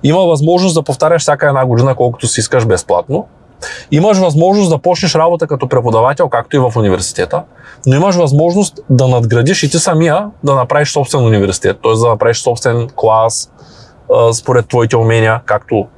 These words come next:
някой от нашите, днеска по-рано имах среща с Владо Ников, който ще създаде курс за презентационни умения. Той в момента води курс лидерско управление на екипи, т.е. той е търговец, който в същото време много успешно се реализира и като лектор.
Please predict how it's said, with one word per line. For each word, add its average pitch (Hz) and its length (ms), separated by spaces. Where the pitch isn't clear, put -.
някой 107 300
от - 80
нашите, 95 460
днеска 107 280
по-рано 101 460
имах 98 200
среща 98 320
с 87 40
Владо 101 240
Ников, 120 240
който 143 260
ще - 200
създаде 123 360
курс 127 240
за 147 300
презентационни 139 640
умения. 98 340
Той 117 120
в - 80
момента 117 300
води 113 220
курс 127 280
лидерско 120 360
управление 117 320
на 117 80
екипи, 107 300
т.е. 127 100
той 135 120
е - 20
търговец, 95 720
който 151 240
в 135 60
същото 147 300
време 139 220
много 135 220
успешно 131 400
се 147 140
реализира 113 380
и 120 40
като 139 220
лектор. - 340